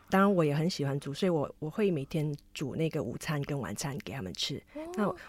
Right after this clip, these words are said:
Speaker 1: 我，他们主要就是要我过来，就是想要教他的小孩讲中文。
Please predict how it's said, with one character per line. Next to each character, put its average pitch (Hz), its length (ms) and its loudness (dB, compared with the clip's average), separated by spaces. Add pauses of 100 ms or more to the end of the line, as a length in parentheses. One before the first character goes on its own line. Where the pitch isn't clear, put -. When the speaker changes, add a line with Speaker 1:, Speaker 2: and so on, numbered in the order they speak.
Speaker 1:
我， 202 120 2
他 - 180 2
们 262 140 6
主 156 180 2
要 190 200 6
就 - 140 2
是 196 200 2
要 190 260 4
我 160 140 0
过 202 180 2
来， 139 120 2
就 180 140 -2
是 185 100 0
想 147 200 0
要 151 100 2
教 151 320 -2
他 160 160 -4
的 151 80 -4
小 139 180 -4
孩 135 220 -8
讲 - 200 -10
中 143 220 -6
文。 110 220 -8